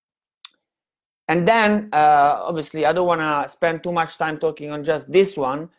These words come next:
but, uh, I envision myself what my life would look like if I would be a non-smoker. And I got excited about that. I got so focused on that, that I got so excited and so much power within that,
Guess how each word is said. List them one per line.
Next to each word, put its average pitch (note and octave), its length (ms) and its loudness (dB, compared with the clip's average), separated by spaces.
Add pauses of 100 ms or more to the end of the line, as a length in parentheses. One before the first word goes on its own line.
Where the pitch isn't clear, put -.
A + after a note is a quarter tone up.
(380)
but, D#3+ 360 -2
uh, D3 220 2
I D#3 240 4
envision F3+ 480 -2
myself D3 580 -2
what G#3 240 0
my F#3 160 -2
life D#3+ 440 -2
would C#3+ 140 -8
look F3+ 340 -4
like B2 300 -8 (720)
if C#3+ 160 -6
I D#3 120 4
would D3+ 380 2
be D3 200 2
a C3 60 0
non-smoker. D#3+ 760 -2 (520)
And D#3 120 0
I F3 80 2
got F#3+ 200 4
excited E3+ 540 0
about C3 320 -2
that. B2+ 200 -4
I D#3 220 4
got F3 240 2
so A#3+ 240 4
focused E3+ 460 0
on C#3+ 160 -4
that, D#3 220 2
that D3 100 -2
I D3 80 2
got D#3+ 200 0
so A#3 180 0
excited D#3 580 0
and D3 160 -8
so G#3 180 -4
much G3 380 -2 (400)
power F#3+ 340 4
within E3 640 0 (300)
that, D#3+ 320 0